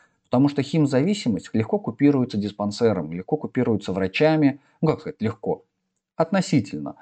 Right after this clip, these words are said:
Оно всё купируется врачами, оно всё купируется а, медикаментозно, если надо,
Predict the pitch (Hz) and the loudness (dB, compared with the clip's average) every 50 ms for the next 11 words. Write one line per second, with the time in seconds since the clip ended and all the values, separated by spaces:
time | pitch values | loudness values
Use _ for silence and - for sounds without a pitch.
0 | _ _ _ _ - - 123 160 156 143 - - 165 - 139 123 - 139 123 113 | _ _ _ _ 0 2 2 2 2 0 0 -2 -2 -2 -2 -2 0 0 2 2
1 | 120 117 - 131 135 143 160 170 - - 269 247 196 156 131 123 123 120 - - | 2 0 0 -2 2 2 0 0 0 0 0 2 4 4 4 4 2 0 -2 -6
2 | 131 - 135 123 - 143 139 139 139 127 123 113 - - 117 107 104 - - - | -4 -4 -4 -4 2 2 2 4 4 2 0 -2 0 -2 -2 -2 -2 -6 -16 -20
3 | - - - _ - 113 113 113 113 110 113 110 107 107 110 107 107 104 107 113 | -20 -20 -20 _ -8 -4 0 0 2 2 2 2 2 2 0 0 0 0 0 0
4 | 120 120 123 127 - 139 139 147 156 165 160 - 208 208 202 190 185 180 185 185 | 0 2 0 2 2 4 4 4 4 2 2 2 4 4 4 2 0 -2 0 0
5 | 180 180 175 175 - - - _ - - 113 123 117 117 - 127 127 131 131 131 | 0 0 -2 -4 -8 -20 -20 _ -4 0 0 0 0 2 2 4 6 6 6 6
6 | 123 117 120 113 110 107 104 101 98 95 92 92 | 4 4 4 4 4 4 2 2 0 0 -2 -6